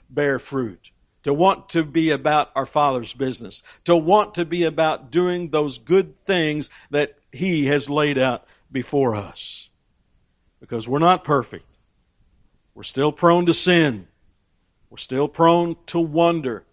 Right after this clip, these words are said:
We, we didn't sing it this morning. Prone to wonder, prone to leave the God I love. But we will not remain in that condition of wonder,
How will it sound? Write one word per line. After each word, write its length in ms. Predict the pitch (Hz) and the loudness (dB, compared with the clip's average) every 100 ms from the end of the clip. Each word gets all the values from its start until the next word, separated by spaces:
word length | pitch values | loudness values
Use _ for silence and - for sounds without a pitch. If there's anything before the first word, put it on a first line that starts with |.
| _ _ _ _ _ _ _ | _ _ _ _ _ _ _
We, 240 | 120 131 | -14 -10
we 140 | 135 139 | -8 -8
didn't 180 | 147 | -8
sing 300 | - - 170 | -8 -4 -2
it 120 | 151 - | -4 -6
this 320 | 117 - - | -12 -12 -10
morning. 360 | 139 156 123 | -6 -4 -6
Prone 360 | 120 156 160 160 | -6 -2 0 0
to 100 | 139 | -4
wonder, 420 | 127 143 143 127 | -2 -2 -2 -4
prone 480 | - 151 160 170 156 | -6 -2 0 0 -2
to 80 | 139 | -6
leave 340 | 131 147 147 | -4 -6 -4
the 100 | 131 | -6
God 360 | 120 127 131 127 | -6 -2 -2 -2
I 100 | 117 | -4
love. 300 | 113 107 95 _ _ _ _ _ _ _ _ _ _ _ _ _ _ _ _ _ _ _ _ _ | -8 -12 -16 _ _ _ _ _ _ _ _ _ _ _ _ _ _ _ _ _ _ _ _ _
But 200 | 127 135 | -6 -4
we 400 | 127 135 123 110 _ _ _ _ _ _ | -4 -4 -4 -6 _ _ _ _ _ _
will 420 | 113 151 190 175 | 0 4 6 4
not 380 | 131 117 113 - _ _ _ _ | 0 -6 -8 -12 _ _ _ _
remain 880 | 123 127 131 147 160 127 113 107 101 _ _ _ _ _ - | -10 -8 -4 -2 -2 -2 -8 -14 -18 _ _ _ _ _ -8
in 240 | 151 143 | -6 -4
that 260 | 135 127 - | -4 -4 -6
condition 800 | 127 117 147 131 - 113 101 - _ _ _ _ _ _ _ _ _ _ - | -12 -6 -4 -4 -8 -12 -16 -20 _ _ _ _ _ _ _ _ _ _ -14
of 100 | 117 | -12
wonder, 580 | 113 127 120 98 85 | -8 -6 -8 -10 -18